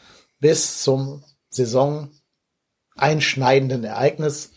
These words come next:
als Markus Anfang das System umgestellt hat und wir dann, äh, acht zu eins gegen Dynamo Dresden gewonnen haben. Ich lese einmal ganz schnell die Ergebnisse vor, die bis zu diesem Spiel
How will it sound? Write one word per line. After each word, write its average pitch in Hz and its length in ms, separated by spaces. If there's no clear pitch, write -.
als 135 320
Markus 127 320
Anfang 123 320
das 113 160
System 147 480
umgestellt 135 600
hat 170 240
und 143 280
wir 127 200
dann, 110 360
äh, 117 60
acht 117 380
zu - 140
eins 107 380
gegen 107 260
Dynamo 104 480
Dresden 131 560
gewonnen 107 400
haben. 113 340
Ich - 160
lese 151 220
einmal 165 240
ganz 180 240
schnell 160 240
die 147 100
Ergebnisse 139 480
vor, 180 220
die 156 100
bis 135 140
zu - 100
diesem 120 220
Spiel 135 580